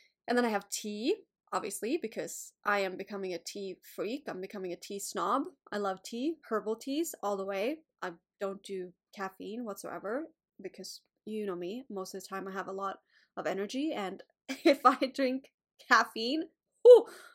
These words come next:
I'm a shake, I'm a shaky, I'm gonna be all over the place. So tea, herbal tea, I love smell of herbal tea as well. Oh, so good. And this one's a little bit out there.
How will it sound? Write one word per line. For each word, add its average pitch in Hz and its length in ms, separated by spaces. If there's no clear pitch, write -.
I'm 233 140
a 220 40
shake, 196 400
I'm 202 160
a 196 40
shaky, 180 640
I'm 196 100
gonna 185 140
be 175 140
all 160 180
over 135 140
the - 80
place. - 400
So - 200
tea, 190 460
herbal 196 220
tea, 170 380
I 185 60
love 160 340
smell - 520
of - 120
herbal - 280
tea - 220
as - 120
well. - 180
Oh, 175 140
so - 240
good. - 220
And 247 100
this 254 180
one's 247 180
a 240 40
little 220 220
bit 185 160
out 175 220
there. 247 340